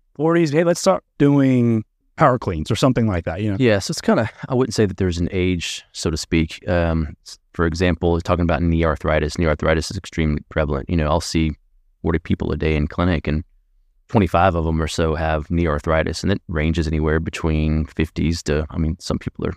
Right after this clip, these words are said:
Speaker 2: eighties. Once you start to get certain conditions like knee arthritis, it responds to impact stuff. So once you start to have that knee arthritis, you have that diagnosis on x-ray. Um,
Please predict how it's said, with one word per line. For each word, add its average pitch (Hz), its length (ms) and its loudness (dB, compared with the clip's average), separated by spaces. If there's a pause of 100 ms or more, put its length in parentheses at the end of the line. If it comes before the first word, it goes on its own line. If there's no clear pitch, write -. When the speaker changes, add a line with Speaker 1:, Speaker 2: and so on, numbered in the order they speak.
(160)
Speaker 2:
eighties. 76 400 -4 (360)
Once 127 160 -2
you 113 80 -4
start - 220 0
to 98 60 0
get 95 180 0
certain 95 240 -2
conditions 85 260 -4
like 90 160 2
knee 90 240 0
arthritis, 82 640 -2
it - 120 0 (140)
responds 92 640 0
to - 200 -8
impact 82 460 -4
stuff. - 320 -8
So 80 140 -6
once 110 260 -2
you 110 60 0
start 87 320 -4
to - 80 -12
have 123 320 2
that 90 180 0
knee 85 160 0
arthritis, 85 480 0
you 92 120 2
have 82 100 2
that - 160 -6
diagnosis 82 680 -4
on 80 340 -6
x-ray. - 420 -4 (540)
Um, 82 400 2